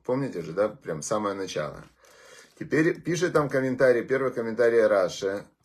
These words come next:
Он пишет там так. Значит, э, он пишет так.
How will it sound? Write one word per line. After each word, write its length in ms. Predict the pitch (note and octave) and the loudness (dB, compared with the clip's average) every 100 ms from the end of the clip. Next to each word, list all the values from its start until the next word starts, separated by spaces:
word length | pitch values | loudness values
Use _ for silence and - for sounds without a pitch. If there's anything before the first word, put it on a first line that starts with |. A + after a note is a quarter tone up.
| - | -2
Он 240 | C3+ E3 | 0 0
пишет 380 | C#3+ C#3 - A2 | -4 -4 -4 -4
там 220 | A#2+ A2+ | -2 -2
так. 420 | A2 F2+ D2 - - _ _ _ - _ - | 0 -2 -2 -14 -20 _ _ _ -20 _ -12
Значит, 640 | G2+ G#2 F#2+ G#2 F2 - | -6 -4 -4 -4 -6 0
э, 280 | F#2+ F#2 F2 - | 0 0 -4 -4
он 240 | C#3 D3+ | -2 -2
пишет 360 | C3+ D3 B2+ B2 | -2 -4 -4 -2
так. 360 | G#2 D2+ - | -2 -2 -8